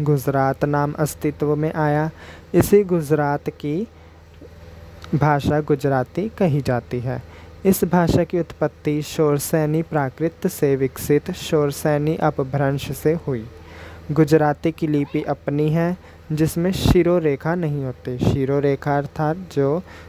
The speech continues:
अ, हमारी देवनागरी में हर एक अक्षर के ऊपर, वर्ण के ऊपर रेखा खींची जाती है, इसमें वो शिरोरेखा नहीं होती। साहित्यिक दृष्टि से यह संपन्न भाषा है।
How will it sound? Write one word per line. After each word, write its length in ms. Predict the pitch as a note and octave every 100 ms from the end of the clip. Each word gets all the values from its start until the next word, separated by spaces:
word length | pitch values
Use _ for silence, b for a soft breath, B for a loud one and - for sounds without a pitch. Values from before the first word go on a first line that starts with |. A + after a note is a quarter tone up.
| -
अ, 60 | - C#3 C#3 C#3 C#3
हमारी 320 | D3 C#3+ C#3+
देवनागरी 720 | C#3+ D3 D3+ D#3+ D3+ C#3+ D3 D3
में 200 | D3+ E3+
हर 280 | E3 D#3
एक 600 | E3 D#3 D3 D3 D#3+ D#3 - - - - - -
अक्षर 380 | D3 - - D3
के 120 | -
ऊपर, 300 | D3 C3+ C#3+
वर्ण 400 | C#3+ C3+ C#3 C#3
के 140 | C#3+ C#3+
ऊपर 380 | C3+ C#3 D#3+ G3 B B - - - - G4+
रेखा 560 | D3+ D3 D#3 - E3 E3+ - -
खींची 360 | D3+ C#3 D3
जाती 400 | C#3 C#3 - C#3+
है, 160 | D3+ F3+
इसमें 340 | D3 - C#3
वो 160 | C#3+ D3
शिरोरेखा 840 | - C#3+ C3+ C3+ C3 - D#3+ G3+ -
नहीं 280 | E3+ C#3 C3
होती। 380 | C3 - B2+ B2+ - B B B B -
साहित्यिक 680 | - E3 E3+ E3 - F#3 E3
दृष्टि 420 | D#3+ - - D#3+
से 160 | - D#3
यह 320 | C#3+ C#3 E3
संपन्न 680 | - D3 C3 C3+ C3+ C3+ D3
भाषा 540 | B2+ B2 - D#3+ C#4 - -
है। 220 | D3 A2